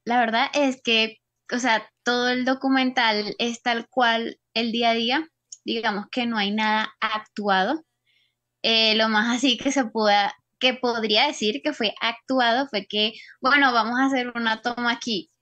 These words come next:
o vamos a repetir esta toma aquí porque no sé, no salió bien o salió mal, pero o sea, digamos que ese tipo de, de situaciones casi todas fueron cien por ciento reales, y como dijo Gabriel,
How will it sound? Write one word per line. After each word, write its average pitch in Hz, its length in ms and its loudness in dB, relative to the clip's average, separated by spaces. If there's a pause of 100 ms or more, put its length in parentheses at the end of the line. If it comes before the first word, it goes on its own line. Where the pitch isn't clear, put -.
o 208 300 2
vamos 208 320 2
a 269 100 4
repetir 233 500 0
esta 247 240 -2
toma 240 200 -2
aquí 254 340 -8
porque 233 280 -6
no 202 140 -4
sé, 208 480 0
no 190 200 -6
salió 190 340 -4
bien 240 380 0
o 220 80 -6
salió 196 260 -4
mal, 226 200 0 (360)
pero 254 180 2
o - 40 -2
sea, 233 180 2
digamos 220 360 -4
que 247 220 0
ese 226 180 -4
tipo 214 240 -4
de, 240 180 0
de 240 220 -2
situaciones 226 800 -4
casi 226 280 -4
todas 233 280 -2 (100)
fueron 262 460 0
cien 262 220 -2
por 254 120 -6
ciento 254 200 -2
reales, 254 320 0 (120)
y 233 360 -6
como 220 220 -4
dijo 208 180 -6
Gabriel, 226 340 -2